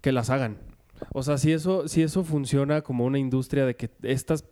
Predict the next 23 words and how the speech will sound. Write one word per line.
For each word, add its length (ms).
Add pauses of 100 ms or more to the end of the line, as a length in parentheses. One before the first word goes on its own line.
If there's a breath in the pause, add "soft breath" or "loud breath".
(100)
comedias 380
románticas 420
les 100
está 200
dando 200
dinero 420
para 280
producir 400
cosas 300
como 300 (440 soft breath)
Vuelven 720
o 120
como 240
Belzebú 760
o 360
Me, 180 (160)
Me 80
estás 220
matando, 320
Susana, 540
o 40
sea, 120
como 260